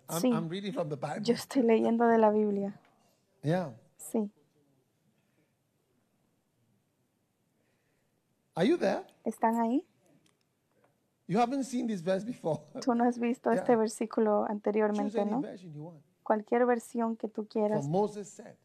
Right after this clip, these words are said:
Speaker 2: Eso dijo
Speaker 1: "Honor your
Speaker 2: Moisés.
Speaker 1: father and mother." <laughs>
Speaker 2: "Honra a tu padre y a tu
Speaker 1: And
Speaker 2: madre".
Speaker 1: who, he who speaks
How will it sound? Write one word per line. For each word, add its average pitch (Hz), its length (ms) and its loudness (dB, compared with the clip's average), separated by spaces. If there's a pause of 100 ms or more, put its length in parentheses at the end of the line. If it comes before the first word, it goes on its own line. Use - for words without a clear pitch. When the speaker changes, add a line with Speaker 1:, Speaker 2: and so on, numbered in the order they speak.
(320)
Speaker 2:
Eso 220 360 -2
dijo 214 140 2
Speaker 1:
"Honor 226 200 0
your 220 80 0
Speaker 2:
Moisés. 233 260 -2
Speaker 1:
father 170 220 -4
and 135 140 -10
mother." - 280 -12 (500)
<laughs> - 100 -12
Speaker 2:
"Honra 226 340 2
a - 20 0
tu 247 180 -2
padre 240 360 2
y 240 40 2
a 247 60 -2
tu 269 140 -4
Speaker 1:
And 262 80 0
Speaker 2:
madre". 233 260 2
Speaker 1:
who, 277 400 -2 (120)
he 269 200 -6
who 226 220 -8
speaks - 540 -20